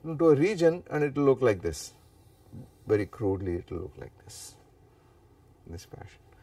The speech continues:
So, let us say that this P is at what I call the critical temperature T C and this is at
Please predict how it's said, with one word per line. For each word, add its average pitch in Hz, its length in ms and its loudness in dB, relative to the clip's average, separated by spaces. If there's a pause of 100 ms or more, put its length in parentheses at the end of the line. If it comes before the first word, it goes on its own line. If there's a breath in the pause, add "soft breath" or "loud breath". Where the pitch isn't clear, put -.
(240 soft breath)
So, - 280 0
let 165 160 6
us - 60 -10
say 392 200 6
that 135 240 4
this 139 180 0
P 170 380 -4 (180)
is 123 180 0
at 117 140 6 (500)
what 104 160 2
I 101 80 6
call 107 220 2
the 110 100 -6
critical 147 440 0
temperature 110 640 -4
T 113 160 -4
C 160 320 -8 (880 soft breath)
and 110 180 -6
this 110 180 -6
is 107 160 -6
at 92 120 -2